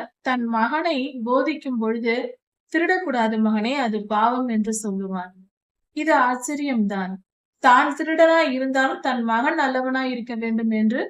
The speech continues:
பெற்ற தகப்பனின் மனம் நினைக்கும். அதனால் நல்ல தகப்பன், எல்லா தகப்பனும்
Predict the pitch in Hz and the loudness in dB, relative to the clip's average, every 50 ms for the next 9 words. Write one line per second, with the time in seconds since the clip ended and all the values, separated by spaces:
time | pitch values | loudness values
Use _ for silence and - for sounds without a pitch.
0 | - _ _ _ _ _ _ - 247 233 240 - 269 247 247 247 226 220 233 220 | -8 _ _ _ _ _ _ -4 -2 -2 -2 -2 -6 -6 -4 -4 -4 -4 -4 -6
1 | - 240 233 233 226 226 220 214 208 220 233 240 226 220 214 214 208 202 208 - | -4 -4 -2 0 0 0 0 0 0 0 -2 0 0 0 0 0 -2 -4 -6 -6
2 | 208 196 196 202 - _ _ _ _ _ _ _ - 226 226 220 254 247 240 240 | -6 -6 -6 -8 -10 _ _ _ _ _ _ _ -2 0 2 2 2 2 2 2
3 | 226 208 208 220 208 - - _ _ _ 240 240 240 247 254 302 320 330 359 359 | 4 4 2 2 -2 -6 -12 _ _ _ 0 2 4 4 4 4 4 6 6 4
4 | 370 359 311 247 240 247 233 226 - 233 214 202 208 220 220 233 247 254 254 247 | 4 2 -2 -2 -2 -2 -4 -4 -4 -4 -2 -2 0 0 0 0 2 0 0 0
5 | 247 240 226 226 247 240 240 247 247 262 294 330 | 0 -4 -4 -4 -4 -6 -4 -4 -4 -4 -4 -6